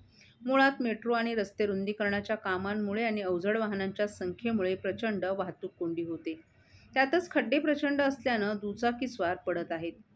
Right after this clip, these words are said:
विशेष म्हणजे घोडबंदर रोड हा ठाणे महानगरपालिका, पीडब्ल्यूडी आणि एमएमआरडी या तीन विभागांच्या अखत्यारीत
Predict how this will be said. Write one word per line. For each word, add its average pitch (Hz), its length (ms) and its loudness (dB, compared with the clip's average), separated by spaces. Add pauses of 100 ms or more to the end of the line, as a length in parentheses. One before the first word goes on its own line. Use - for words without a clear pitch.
विशेष 220 320 -4
म्हणजे 240 240 0
घोडबंदर 220 500 0
रोड 180 180 0
हा 185 200 -2 (420)
ठाणे 254 200 4
महानगरपालिका, 233 920 0
पीडब्ल्यूडी 202 720 0
आणि 196 260 0
एमएमआरडी 220 580 0
या 247 80 0
तीन 226 320 -2
विभागांच्या 214 580 0
अखत्यारीत 208 500 -2